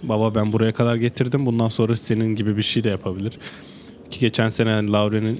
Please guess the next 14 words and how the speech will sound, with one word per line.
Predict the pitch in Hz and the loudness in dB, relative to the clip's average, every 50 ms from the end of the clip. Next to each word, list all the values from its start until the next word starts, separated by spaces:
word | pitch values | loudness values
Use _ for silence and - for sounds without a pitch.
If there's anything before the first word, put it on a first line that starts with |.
| - | 0
yeri | 135 113 107 110 | 0 2 2 4
geldiğinde | 107 117 110 107 104 101 110 110 113 110 | 4 4 2 2 0 0 0 0 2 0
nasıl | 113 107 - - - | 0 0 -2 -4 -2
sorumluluk | - - 110 101 107 107 - - | 0 0 0 2 0 -2 0 0
aldığını | 107 104 101 110 110 113 | 2 2 2 0 0 0
gördük. | 113 120 110 107 101 95 92 - - | 2 2 2 2 0 -2 -4 -4 -2
Hani | 110 95 101 | -2 -2 -2
şampiyon | - - 110 101 98 - - 113 107 | -2 0 0 0 0 0 0 0 0
oldu. | 104 101 101 101 123 135 - - - - - - - | 0 -2 -2 -2 -4 -4 -6 -10 -18 -20 -20 -18 -6
Ki | - - 127 135 - - - - - - - - - - - - - - - - - - - - - - - - - - - | -4 -2 -2 -2 -4 -10 -18 -18 -18 -16 -16 -16 -18 -18 -20 -20 -20 -20 -20 -20 -20 -20 -20 -20 -20 -20 -20 -18 -18 -16 -10
kariyeri | - - 127 117 113 113 117 | -2 2 4 4 4 4 4
açısından | 120 113 - - - 135 123 123 127 131 135 131 123 | 2 0 -2 -4 -2 0 2 2 2 2 2 2 2
da, | 117 120 - - - - - | 0 0 -2 -6 -12 -10 -6
e, | - | -2